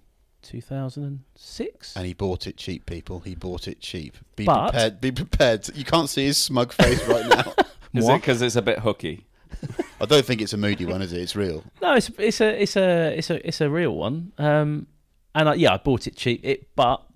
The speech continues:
Speaker 1: it remains the most expensive car I've ever bought. So for me, for me at the time,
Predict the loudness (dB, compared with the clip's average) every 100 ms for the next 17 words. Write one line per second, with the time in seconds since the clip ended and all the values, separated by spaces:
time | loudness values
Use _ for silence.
0 | -12 -8 -2 2 2 0 -2 -2 -2 -6
1 | -4 -4 -6 -6 -4 -2 -2 -4 -6 -8
2 | -6 -6 -8 -16 -20 -20 -20 -20 -20 -20
3 | -10 -2 0 2 0 -4 -4 -4 -4 0
4 | 0 2 2 0 -4 -8 -8 -4 -4 -4
5 | -4 -8